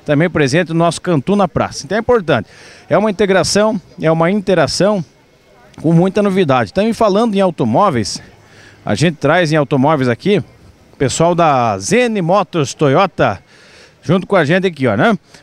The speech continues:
O Fabiano veio lá de Cascavel, trouxe lançamento aqui da Zene Motors. A gente tem amigos aí também, nosso amigo Ney Zanir,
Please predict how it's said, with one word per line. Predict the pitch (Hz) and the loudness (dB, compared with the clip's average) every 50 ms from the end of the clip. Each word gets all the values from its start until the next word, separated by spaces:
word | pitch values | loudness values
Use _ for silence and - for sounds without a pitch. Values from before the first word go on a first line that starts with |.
| - | -16
O | - | -6
Fabiano | - 170 160 143 139 165 214 226 226 202 | -2 -2 0 0 2 2 2 2 2 0
veio | 156 139 185 185 170 | 0 0 2 2 2
lá | 160 180 180 | 2 2 2
de | 165 147 139 110 | 0 0 -4 -6
Cascavel, | - 135 - - 185 175 143 180 214 226 233 220 | -6 -6 -4 -2 -2 0 2 2 2 2 2 2
trouxe | 160 165 185 208 190 - - 175 | 0 0 0 0 0 0 0 0
lançamento | 180 226 240 - - 233 196 170 175 180 233 220 185 170 | 2 0 0 0 0 0 0 0 0 0 0 0 -2 -4
aqui | 147 - 190 | -4 -2 0
da | 175 165 131 | 0 0 2
Zene | 117 180 180 156 | 2 2 2 2
Motors. | 131 139 180 202 202 190 - 196 185 165 - - - - _ _ - - - - - | 2 2 2 2 2 0 0 0 -2 -2 -2 -6 -16 -20 _ _ -20 -20 -20 -14 -8
A | - | -4
gente | 151 151 143 | -2 -2 -2
tem | 117 - 185 196 196 | 0 0 2 2 2
amigos | 170 151 151 185 202 156 143 123 | 2 2 2 2 2 2 2 2
aí | 135 139 165 180 | 4 2 2 2
também, | - 151 123 120 165 190 | 0 0 2 2 2 2
nosso | 170 147 - 156 | 2 0 0 0
amigo | 139 151 160 147 | 0 2 2 2
Ney | 135 127 151 156 | 2 2 2 2
Zanir, | 139 139 120 113 147 185 175 131 | 2 2 2 2 2 2 0 0